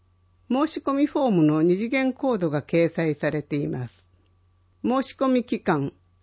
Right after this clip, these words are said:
十一月十日月曜日から二十一日金曜日。申し込み先、問い合わせ、伊賀市国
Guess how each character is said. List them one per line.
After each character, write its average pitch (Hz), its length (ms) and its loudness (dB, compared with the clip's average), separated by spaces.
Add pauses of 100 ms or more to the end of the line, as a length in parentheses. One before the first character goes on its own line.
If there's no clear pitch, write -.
(220)
十 277 320 0
一 269 200 -2
月 247 380 -2
十 202 300 -2
日 185 180 2
月 175 360 0
曜 233 200 2
日 160 140 0
か 165 180 -2
ら 135 220 -4 (340)
二 247 140 4
十 220 320 4
一 175 300 2
日 160 500 2
金 208 320 2
曜 151 340 2
日。 - 120 -16 (1500)
申 247 220 0
し - 180 -8
込 254 180 0
み 247 120 2
先、 208 480 -4 (160)
問 196 260 2
い 180 80 4
合 165 80 0
わ 160 160 -4
せ、 - 300 -6 (480)
伊 214 140 -4
賀 254 160 2
市 - 260 -4
国 190 200 -4